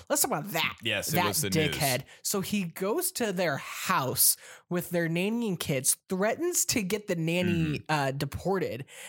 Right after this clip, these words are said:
Speaker 1: And so she lets him in. And then he goes, "So your dad and mom are gonna die tonight. What do you want to say to them?"
Speaker 2: <laughs>
Speaker 1: What type of fuckhead does that? These kids are, like, under ten.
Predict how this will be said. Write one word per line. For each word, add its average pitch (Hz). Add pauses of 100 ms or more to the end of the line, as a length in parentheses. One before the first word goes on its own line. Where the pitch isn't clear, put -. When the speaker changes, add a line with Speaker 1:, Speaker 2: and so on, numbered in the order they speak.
(160)
Speaker 1:
And 180
so 180
she 170
lets 170
him 151
in. 147
And 165
then 165
he 165
goes, 160 (220)
"So -
your 180
dad 185
and 170
mom 147
are 143
gonna 151
die 135
tonight. 127
What 180
do -
you -
want 294
to 208
say -
to -
them?" - (100)
Speaker 2:
<laughs> - (380)
Speaker 1:
What 415
type 302
of 160
fuckhead 160 (500)
does 180
that? 151
These 453
kids 285
are, 233
like, 170
under 214
ten. 220